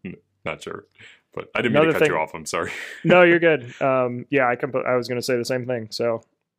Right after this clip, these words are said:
Speaker 2: another
Speaker 1: Hmm.
Speaker 2: thing with, with cables is the, um, the cable management can sometimes be the faults of the installer as well.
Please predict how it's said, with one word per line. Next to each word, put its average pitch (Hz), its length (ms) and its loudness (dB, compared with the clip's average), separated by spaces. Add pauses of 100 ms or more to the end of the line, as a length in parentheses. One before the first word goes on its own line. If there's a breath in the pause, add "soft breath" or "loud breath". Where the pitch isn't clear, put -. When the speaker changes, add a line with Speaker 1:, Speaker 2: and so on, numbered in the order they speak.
Speaker 2:
another 143 240 2
Speaker 1:
Hmm. 143 60 -2
Speaker 2:
thing 139 200 0
with, 131 140 -2 (180)
with 127 200 -2
cables 123 520 -2
is 117 200 -4
the, 113 440 -4 (160)
um, 110 420 -6 (340)
the 123 80 -4
cable 143 360 0
management 127 500 -4
can 117 140 -10
sometimes 123 600 -4
be 120 200 -8
the 117 120 -4
faults 117 600 -4
of 110 420 -4
the 113 140 -4
installer 117 680 -4 (100)
as 120 140 -4
well. 123 420 0